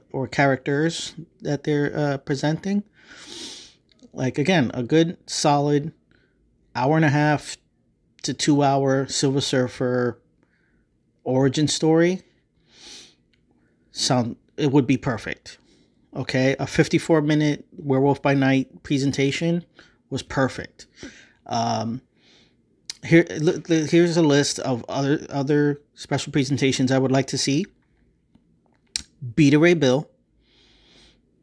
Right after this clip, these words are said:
another top of my list, uh, character, uh, explaining his backstory, his probably,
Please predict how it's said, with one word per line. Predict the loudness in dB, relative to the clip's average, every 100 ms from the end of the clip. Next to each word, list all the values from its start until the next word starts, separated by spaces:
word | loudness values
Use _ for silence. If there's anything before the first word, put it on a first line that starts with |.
| _ _ -2
another | 2 4 4 0 -6 _
top | -2 -2
of | 2
my | 0
list, | 2 0 -2 -8 -12 -4
uh, | -2 0 -2 -10 _ _ _ _ -10
character, | -6 -6 -4 -4 -4 _ _ _ -20 -20 -20 -20 -20 -20 _ _
uh, | -2 -2 -2
explaining | -2 4 4 6
his | 2 0
backstory, | -2 -6 -6 -2 0 2 2 2 0 -2
his | 0 0 -2 -6 -6 -6 -8 -10 -14 -18 -20 _
probably, | -2 0 0 2 2 2